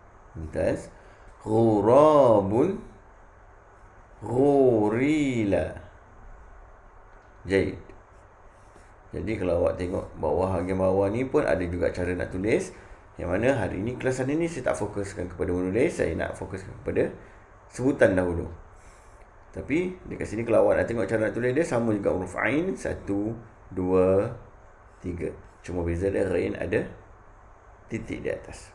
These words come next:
Mumtaz. Jadi dua huruf ni sebutan dia memang agak unik.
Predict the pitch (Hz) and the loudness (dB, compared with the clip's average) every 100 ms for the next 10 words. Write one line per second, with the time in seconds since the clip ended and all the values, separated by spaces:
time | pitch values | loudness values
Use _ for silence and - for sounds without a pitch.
0 | - - 82 117 165 165 - - - - | -16 -12 -2 0 0 -4 -16 -20 -20 -20
1 | - - - 104 131 - 107 117 190 160 | -20 -20 -12 -4 -2 -2 -2 6 6 8
2 | 143 113 95 104 165 - 110 110 - 135 | 4 2 0 -2 -2 -6 -4 0 0 2
3 | 135 113 107 95 78 110 101 | 2 2 0 0 0 0 -2